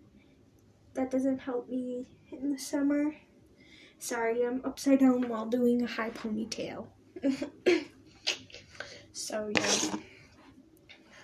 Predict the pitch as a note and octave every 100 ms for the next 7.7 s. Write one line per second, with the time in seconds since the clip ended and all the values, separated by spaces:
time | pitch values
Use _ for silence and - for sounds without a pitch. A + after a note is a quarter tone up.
0 | - - - - - - - - - -
1 | - E4+ E4 F4 F4 F4 E4+ - E4 D4+
2 | D4+ D4 - - - - D4 - A#3+ A#3+
3 | C#4 D#4 F4+ - - - - - - -
4 | - - - D4+ D4+ C#4+ - - - -
5 | - - - D4 C#4+ C4+ D#4+ F4 B3 A#3
6 | A#3 - A#3+ A3 G#3+ - G3 G#3 A3+ A3
7 | G#3+ A3 G#3+ G#3 G#3 -